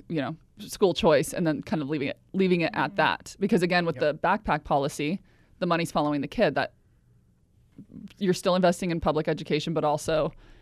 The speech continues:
Speaker 1: in
Speaker 3: Right.
Speaker 1: charter schools, all this kind of thing. And so I think that's really important that it's about the child, not just about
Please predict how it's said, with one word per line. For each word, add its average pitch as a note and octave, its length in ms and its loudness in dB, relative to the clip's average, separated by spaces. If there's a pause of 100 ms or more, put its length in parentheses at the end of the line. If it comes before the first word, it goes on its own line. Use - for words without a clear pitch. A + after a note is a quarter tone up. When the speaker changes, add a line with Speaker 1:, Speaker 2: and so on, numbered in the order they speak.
(160)
Speaker 1:
in - 80 0
Speaker 3:
Right. D#3+ 80 0
Speaker 1:
charter E3+ 220 2
schools, E3+ 580 0 (240)
all E3+ 100 0
this D#3 100 -2
kind F3 160 -4
of - 80 -10
thing. D#3+ 240 -2
And F3+ 100 -6
so C#3+ 340 0
I F3+ 60 -2
think E3 120 -2
that's D3+ 180 -2
really D#3+ 140 0
important D#3 320 -4
that C#3 80 0
it's D#3+ 100 -8
about D3 140 0
the - 60 -12
child, D3 400 0
not C#3+ 240 -2 (100)
just - 200 -6
about D3 380 -2